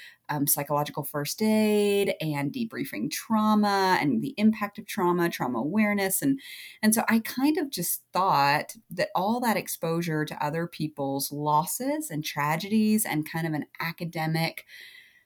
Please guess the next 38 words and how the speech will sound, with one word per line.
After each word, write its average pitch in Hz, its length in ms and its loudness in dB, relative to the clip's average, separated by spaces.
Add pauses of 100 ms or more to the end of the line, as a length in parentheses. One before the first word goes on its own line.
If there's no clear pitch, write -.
(280)
the 185 220 2
academic 220 480 4
groundwork 170 540 2
that 226 100 2
had 214 120 4
been 220 200 8
laid 226 260 4
for 226 140 2
me, 220 500 8
um, 190 380 0
when 196 140 0
it 185 100 -4
comes 196 320 0
to 220 140 4
loss 170 400 4
and 170 100 2
grief 160 240 -2
and 165 100 -2
trauma, 160 380 0
I, 214 180 0
I 214 120 4
just 330 260 -2
thought, 185 320 2 (200)
when 190 180 4
it 185 100 4
happens 277 520 6
to 196 100 0
me, 143 260 2
I'm 135 100 2
gonna 90 140 2
be - 140 -4
prepared. - 580 -6 (160)
Like, 156 180 -4
I 190 200 8
know 180 140 6
what 131 100 2
I'm 127 140 2
doing. - 380 8